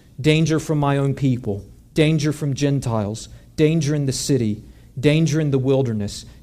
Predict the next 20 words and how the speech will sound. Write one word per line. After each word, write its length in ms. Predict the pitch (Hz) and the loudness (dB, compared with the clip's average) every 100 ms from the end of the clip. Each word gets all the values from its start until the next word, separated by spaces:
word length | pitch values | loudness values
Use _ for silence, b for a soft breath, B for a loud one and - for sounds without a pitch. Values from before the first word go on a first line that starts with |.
| 127 | -2
danger 460 | 123 156 165 147 147 | 2 2 2 0 -2
at 100 | 139 | -2
sea, 520 | - 147 120 107 107 B B - | -2 0 2 0 -6 B B -6
danger 420 | 131 160 170 143 | 2 2 2 0
from 220 | 156 - 135 | -2 -4 -4
false 340 | 147 139 - | 0 0 -2
brothers." 600 | - 131 113 104 104 - - - - - - - - - - - - | -4 -2 -2 -4 -8 -16 -20 -20 -20 -20 -20 -20 -20 -20 -20 -20 -20
Just 180 | - | -18
pause 300 | - 175 160 | -4 2 2
for 160 | 160 147 | 0 0
a 40 | |
moment 380 | 139 147 151 139 | 2 2 2 2
and 100 | 127 | 0
say, 420 | 123 147 139 120 - b b b b | 0 2 2 0 -4 b b b b
"Mission 420 | 139 156 160 160 | 2 2 2 0
is 120 | 139 | 0
not 220 | 127 135 131 | 0 2 2
always 420 | 135 139 131 120 | 2 2 2 0
safe," 500 | - 165 131 101 - | -2 -2 -2 -2 -6
right? 280 | 113 120 | -4 -2